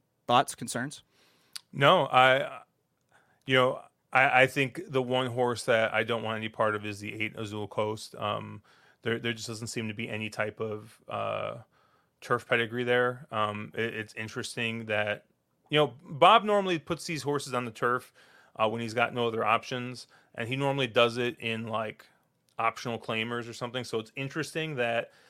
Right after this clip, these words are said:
Speaker 2: he's entering this one, uh, at six, uh, for the second time ever on turf. So, um, I, I,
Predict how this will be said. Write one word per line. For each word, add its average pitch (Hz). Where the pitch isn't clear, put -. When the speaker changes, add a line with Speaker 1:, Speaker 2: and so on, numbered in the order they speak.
Speaker 2:
he's 127
entering 131
this 123
one, 131
uh, 117
at 117
six, -
uh, 113
for 120
the 113
second 131
time 139
ever 131
on 120
turf. 143
So, 117
um, 101
I, 127
I, 131